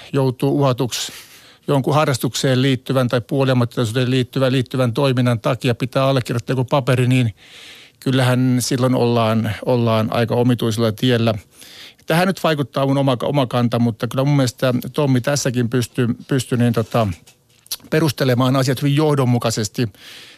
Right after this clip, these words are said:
Tää nyt ei ollut sata nolla, mutta oli kuitenkin meni, meni Tommille tämäkin. Ja sitten vielä se, että nyt vähän ehkä harhaudutaan,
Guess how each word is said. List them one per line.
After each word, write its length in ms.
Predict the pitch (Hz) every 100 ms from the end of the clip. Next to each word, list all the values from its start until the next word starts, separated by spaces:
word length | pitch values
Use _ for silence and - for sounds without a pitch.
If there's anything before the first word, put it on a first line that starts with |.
| _ -
Tää 140 | 143
nyt 120 | 156
ei 60 | 175
ollut 120 | 175
sata 320 | - 160 147
nolla, 260 | 135 131 131
mutta 260 | 127 -
oli 100 | 127
kuitenkin 380 | 120 135 123 123
meni, 240 | 123 123 120
meni 220 | 135 120
Tommille 460 | - 135 127 113
tämäkin. 640 | 104 123 120 113 - - - - - - - - _
Ja 80 | 143
sitten 260 | 175 180 165
vielä 180 | 165 151
se, 200 | 160 143
että 340 | - 139 135
nyt 160 | 151 127 _ - - _ - 131
vähän 220 | 143 143
ehkä 320 | 123 - 123 -
harhaudutaan, 920 | 151 113 131 127 123 110 127 120 113